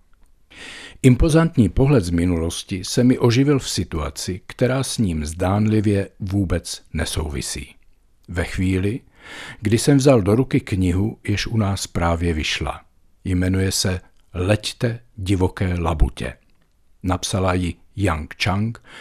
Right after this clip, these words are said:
čínská autorka žijící v Británii. Mimochodem český překlad máme už po půl roce od britského vydání, což je hodno chvály. Především je to ale důležitá kniha pro pochopení,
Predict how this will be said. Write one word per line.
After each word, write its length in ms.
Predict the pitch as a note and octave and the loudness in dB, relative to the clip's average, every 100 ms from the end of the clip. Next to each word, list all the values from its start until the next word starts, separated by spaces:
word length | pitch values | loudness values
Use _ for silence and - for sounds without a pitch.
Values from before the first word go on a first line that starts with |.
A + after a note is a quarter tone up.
| - - - | -20 -16 -4
čínská 580 | - B2+ - G2+ D2+ - | 4 4 4 -2 -4 -4
autorka 580 | F#2+ - G#2 F#2+ F#2+ | -4 -2 -4 -2 -4
žijící 500 | F2 F#2 E2+ - F2+ | -2 -2 -4 -6 -6
v 80 | D#2+ | -4
Británii. 800 | D#2 - - D#2+ D2+ C#2 C2 C#2+ - _ _ _ _ _ - | -2 -2 -2 -4 -4 -6 -8 -12 -16 _ _ _ _ _ 0
Mimochodem 560 | A2 A#2 C3 G#2 D#2+ | 2 2 2 0 -2
český 460 | - A#2+ - - E2 | -4 -4 -4 -6 -6
překlad 560 | - C3+ - D2 - - - - - | -6 -8 -6 -8 -8 -20 -20 -20 -2
máme 300 | G#2+ A#2+ A#2+ | 2 4 4
už 140 | G2+ - | 0 -2
po 160 | D3+ | 0
půl 300 | C#3+ A2 F#2 | 0 0 0
roce 360 | F2+ F2 - F#2+ | -2 -2 -4 -6
od 180 | - F2+ | -6 -6
britského 640 | D#2+ E2+ - - G2 F#2 | -4 -4 -4 -4 -2 0
vydání, 640 | F#2 F2+ E2 D#2 C#2 C2 - _ _ - | 0 0 0 0 -2 -6 -10 _ _ -12
což 300 | - C3+ - | -2 -2 0
je 100 | F#2+ | -2
hodno 300 | E2+ E2 F#2 | -2 -2 -2
chvály. 560 | - F#2 E2 D2+ C2+ C2 _ _ _ _ - - - - - - | -2 0 2 2 -2 -8 _ _ _ _ -20 -20 -16 -14 -16 -12
Především 640 | - C#3+ D3+ C#3 - F#2 F2 | 0 4 6 4 2 0 0
je 80 | F#2+ | 0
to 200 | A2+ G#2+ | 0 4
ale 180 | A#2 | 2
důležitá 680 | F#2+ G#2 B2 B2+ A#2 A#2 A2+ | 2 2 2 2 0 0 -2
kniha 420 | A2 G2 F#2+ F#2 G2 | 0 0 0 0 -4
pro 220 | - - | -6 -4
pochopení, 840 | - F#2+ G#2+ - G#2+ G#2+ G#2 A2+ | -4 0 0 2 2 4 4 0